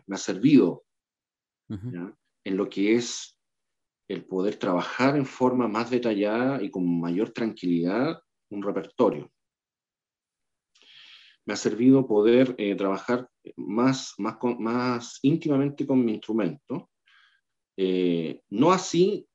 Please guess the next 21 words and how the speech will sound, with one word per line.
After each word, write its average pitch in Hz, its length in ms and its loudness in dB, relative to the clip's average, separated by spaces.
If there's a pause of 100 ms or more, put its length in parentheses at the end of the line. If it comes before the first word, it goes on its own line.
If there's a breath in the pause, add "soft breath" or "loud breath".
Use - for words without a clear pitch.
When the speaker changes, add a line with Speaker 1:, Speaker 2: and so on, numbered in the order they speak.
(120)
Speaker 1:
con 101 280 -2
lo 98 120 0
que 113 120 2
es 120 80 4
el 120 60 -10
tema 95 1000 0
económico 110 460 0
laboral, 110 380 2 (300)
¿cierto? - 360 -10
Que 101 100 -10
ha 90 40 -10
sido 101 180 -6
más - 120 -4
complejo, - 560 -4 (640)
¿ya? 101 320 -10 (240)
Speaker 2:
Claro. 95 240 -8 (120)
Speaker 1:
Tampoco 123 320 2
puedo 127 140 6
ser - 120 0
un 120 100 4
desagradecido, 113 1080 2